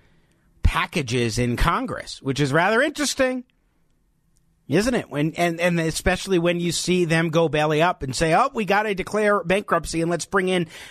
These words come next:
the guy who was brought in to oversee Enron to oversee F T X."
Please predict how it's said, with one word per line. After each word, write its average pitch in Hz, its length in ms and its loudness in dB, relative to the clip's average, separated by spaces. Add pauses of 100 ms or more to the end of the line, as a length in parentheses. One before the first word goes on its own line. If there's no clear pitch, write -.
(120)
the 165 140 2
guy 240 420 2
who 233 180 2
was 247 180 2
brought 240 360 2
in 240 100 0
to 214 80 0
oversee 226 480 2
Enron 220 640 2 (880)
to 220 100 2
oversee 214 540 2
F 170 160 2
T 190 160 0
X." - 420 -2